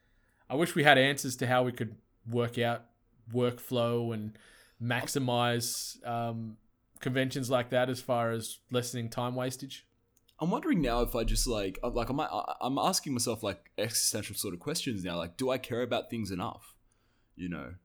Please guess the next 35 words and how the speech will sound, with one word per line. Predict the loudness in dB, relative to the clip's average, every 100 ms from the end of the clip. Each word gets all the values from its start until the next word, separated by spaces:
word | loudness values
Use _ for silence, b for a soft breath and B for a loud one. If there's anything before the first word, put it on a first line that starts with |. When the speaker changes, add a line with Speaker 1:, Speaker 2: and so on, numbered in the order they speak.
| _ _ _
Speaker 2:
like, | -4 0
will | 2 4
I | 4
ever | 2 0
love | -2 -2
something | -2 -4 -6 -8 -10 -10
enough | -8 -6 -6 -10
to | -8
wait | -4 -6
for | -6 -8
it | -8 -10 _ _ _
in | -10
the | -4
way | -2 -2
that | -4 -8 _
some | -6 -4 -4
people | -6 -6 -6 -6 -10 _ _ _ _ -8
at | -8
cons | -6 -6 -8 -10
would | -4
wait | -4 -4 -8 -16
to | -12
play | -6 -4
a |
game? | -4 -6 -8 -14 _ _ _ _ _ _ _ _ _ _ _ _
Very | -6 -2
hard | -2
questions. | -4 -8 -10 -12 -14 -6
Very | 0
hard | 2 2
Speaker 1:
Hmm. |
Speaker 2:
questions | -2 -6 -8
to | -6
Speaker 1:
That's | -4
Speaker 2:
answer. | -4